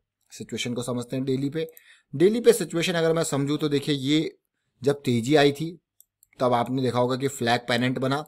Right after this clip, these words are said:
फिर से तेजी आई, फिलहाल बड़ी करेक्शन है, बड़ी करेक्शन के साथ साथ देखिए क्रॉस already बन चुका है हमारा यहाँ पे, लेकिन अभी देखिए दोनों लाइनें चिपक रही हैं, इसीलिए मैं आपको कह रहा था कि आपको एंट्री करनी है तो ये हाई लेवल को पार करके, ट्वेंटी फ़ाइव समथिंग का ये हाई लेवल है,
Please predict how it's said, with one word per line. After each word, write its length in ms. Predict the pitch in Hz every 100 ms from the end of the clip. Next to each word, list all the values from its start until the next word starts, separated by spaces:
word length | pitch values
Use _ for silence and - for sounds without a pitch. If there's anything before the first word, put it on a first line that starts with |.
| _ - _
फिर 140 | 120
से 120 | 123 131
तेजी 300 | 127 123 139
आई, 220 | 135 156 - _ -
फिलहाल 320 | 113 107 120
बड़ी 220 | 117 127
करेक्शन 440 | 131 127 123 147 147
है, 120 | 156
बड़ी 260 | - 90 113
करेक्शन 360 | 131 123 139 123
के 80 |
साथ 180 | 127 127
साथ 160 | 110 123
देखिए 340 | 123 117 139 143 - - _ _ - -
क्रॉस 300 | 156 170 180
already 360 | - 131 131 143
बन 140 | 147 139
चुका 200 | 143 147
है 80 |
हमारा 220 | 143 139 143
यहाँ 200 | 135 135
पे, 140 | 156 - -
लेकिन 220 | 127 147
अभी 220 | 135 147
देखिए 220 | 143 147
दोनों 240 | 135 143 156
लाइनें 240 | 143 143 156
चिपक 340 | - 151 151
रही 240 | 156 143
हैं, 120 | 127 95 - _ _
इसीलिए 300 | 131 170 165
मैं 80 | 160
आपको 180 | 151 151
कह 100 | 151
रहा 100 | 135
था 80 | 143
कि 60 |
आपको 340 | 151 127 127 139
एंट्री 260 | 120 123
करनी 300 | 143 135 135
है 80 | 156
तो 160 | - 156
ये 240 | 127 151 143
हाई 260 | - 107
लेवल 260 | 123 107 117
को 140 | 113 143
पार 240 | 98 101
करके, 280 | 101 95 104
ट्वेंटी 360 | 110 110 135 135
फ़ाइव 280 | - 110
समथिंग 360 | 113 110 104 107
का 60 | 113
ये 80 | 110
हाई 200 | - 113
लेवल 260 | 113 113
है, 100 | 135